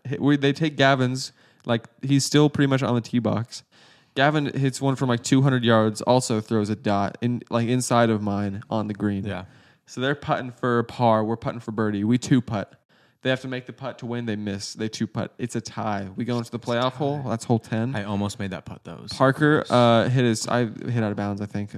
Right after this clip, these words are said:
Speaker 1: off the tee box, or I was, like, not. I was not out of bounds, but not in good shape.
Speaker 2: Really bad.
Speaker 1: Parker hits seven iron, middle of the fairway. We take his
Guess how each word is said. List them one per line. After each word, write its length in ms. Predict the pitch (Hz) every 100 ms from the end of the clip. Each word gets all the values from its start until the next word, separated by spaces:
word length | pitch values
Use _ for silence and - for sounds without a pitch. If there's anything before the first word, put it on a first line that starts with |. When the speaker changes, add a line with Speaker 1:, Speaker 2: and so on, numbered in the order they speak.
| -
Speaker 1:
off 160 | - -
the 60 |
tee 160 | - 104
box, 400 | 104 101 - -
or 80 | 113
I 60 | 113
was, 80 | 110
like, 180 | 110
not. 280 | 110 113 104
I 80 | 117
was 260 | 113 - -
not 180 | 123 113
out 40 |
of 60 | 107
bounds, 260 | 104 104 101
but 120 | 104
not 200 | 107 92
in 60 | 98
good 120 | 90
shape. 220 | - 65 107
Speaker 2:
Really 360 | 101 101 92 92
bad. 360 | 85 - 90 - -
Speaker 1:
Parker 260 | 131 139
hits 180 | 143 120
seven 420 | - - 123 123 123
iron, 220 | 120 117
middle 220 | 110 110
of 60 | 107
the 60 |
fairway. 280 | 104 107 120
We 120 | 110
take 240 | - 110 -
his 440 | 110 123 123